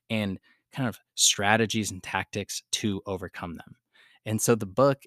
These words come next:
is really a combination of that question of what's your Everest, stories from his, w-, you know, insane world-class adventures, and tangible ways to overcome the top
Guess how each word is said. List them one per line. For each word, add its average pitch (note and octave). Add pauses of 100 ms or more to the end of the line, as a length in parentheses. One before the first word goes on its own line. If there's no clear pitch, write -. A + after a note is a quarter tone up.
(120)
is B2+
really A#2 (480)
a -
combination A2+ (120)
of F#2+ (400)
that F#2
question -
of F#2+
what's F#2+
your F#2+
Everest, F#2 (520)
stories A2+ (340)
from A2+
his, G#2
w-, F#2+ (160)
you G2+
know, F#2
insane A2
world-class F#2+
adventures, G#2+ (360)
and G2+ (140)
tangible A#2
ways G2
to -
overcome G2
the F#2 (100)
top -